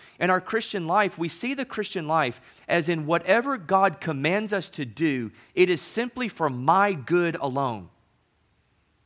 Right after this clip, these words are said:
That walking in wisdom is what's best for me. And by the way, it is.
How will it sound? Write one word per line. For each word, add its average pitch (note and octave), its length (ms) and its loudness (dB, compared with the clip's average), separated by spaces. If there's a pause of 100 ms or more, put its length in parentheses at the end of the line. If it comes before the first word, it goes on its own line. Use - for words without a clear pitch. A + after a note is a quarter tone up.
(760)
That C#3+ 160 -2
walking A#3 440 2
in G3 160 -2
wisdom D3 460 0
is C3+ 160 -4
what's D3 200 -6
best F3+ 380 0
for D#3+ 240 -2
me. C#3 400 -2 (160)
And C3 100 -6
by D#3+ 120 4
the E3 100 -2
way, C3+ 140 2
it B2 180 -2
is. G#2 680 -2